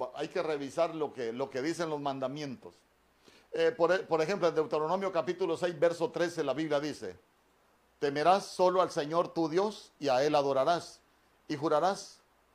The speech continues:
por su nombre". Ah, entonces, entonces nos damos cuenta que, que él quiso algo que solo era para el Señor. Entonces, como él, él quiso,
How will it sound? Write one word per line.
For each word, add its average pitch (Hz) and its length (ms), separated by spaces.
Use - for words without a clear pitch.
por 147 140
su 147 160
nombre". 123 420
Ah, 214 240
entonces, 196 440
entonces 180 360
nos 180 120
damos 180 300
cuenta 180 400
que, 135 320
que 151 140
él 170 120
quiso 175 360
algo 185 280
que 151 140
solo 156 300
era 175 240
para 131 180
el 123 100
Señor. 156 400
Entonces, 185 400
como 165 300
él, 175 120
él 175 340
quiso, 151 520